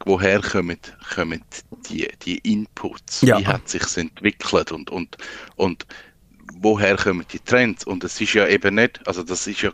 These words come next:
Speaker 1: sehr oft, dass nicht Hollywood ist der Trendgeber, sondern der Trendgeber sind die anderen Filme und dann wandert das so ein bisschen in einer abgeschwächten
Speaker 2: Ja.
Speaker 1: Form auf Hollywood an.
Speaker 2: Und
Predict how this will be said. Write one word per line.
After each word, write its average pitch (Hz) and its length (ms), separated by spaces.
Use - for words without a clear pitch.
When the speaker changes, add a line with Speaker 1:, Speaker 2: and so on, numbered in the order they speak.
Speaker 1:
sehr - 300
oft, - 240
dass 90 140
nicht 107 340
Hollywood 117 640
ist - 240
der - 100
Trendgeber, 107 800
sondern - 360
der - 60
Trendgeber 107 540
sind - 280
die - 100
anderen 85 400
Filme 135 400
und 95 240
dann 110 180
wandert 98 520
das - 200
so 101 140
ein - 80
bisschen 95 300
in - 20
einer 90 180
abgeschwächten - 720
Speaker 2:
Ja. 113 120
Speaker 1:
Form 87 240
auf 82 120
Hollywood 107 460
an. 117 200
Speaker 2:
Und 151 100